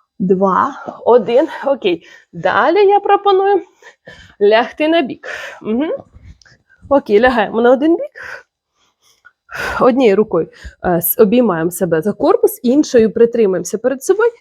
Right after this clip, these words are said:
і виштовхуємо корпус і себе вверх за рахунок, е, того, що працює рука, яка в нас попереду.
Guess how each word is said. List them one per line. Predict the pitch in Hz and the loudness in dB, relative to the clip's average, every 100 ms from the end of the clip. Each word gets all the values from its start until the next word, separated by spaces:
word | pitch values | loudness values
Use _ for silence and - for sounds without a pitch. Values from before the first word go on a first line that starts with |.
| _ | _
і | - 311 | 0 2
виштовхуємо | 254 - 466 277 311 320 277 269 - | 2 2 2 4 2 0 0 0 -12
корпус | - 220 247 254 262 - _ - - | -4 2 2 2 -6 -6 _ -14 -6
і | 214 | -2
себе | - 208 226 | 2 2 4
вверх | 226 175 175 302 - _ _ | 2 2 2 2 -4 _ _
за | 208 220 | -8 -4
рахунок, | 220 214 240 277 294 - - 180 | -2 -2 -2 0 0 -2 -4 -2
е, | 170 | -2
того, | 185 220 | -2 -2
що | 226 202 | 0 -2
працює | 190 190 208 | -8 -10 -4
рука, | 190 190 254 - - - | -4 -2 -4 -4 -20 -6
яка | - - 202 | -2 0 2
в | |
нас | 190 | 0
попереду. | - 202 160 151 151 | -4 -6 -4 -4 -8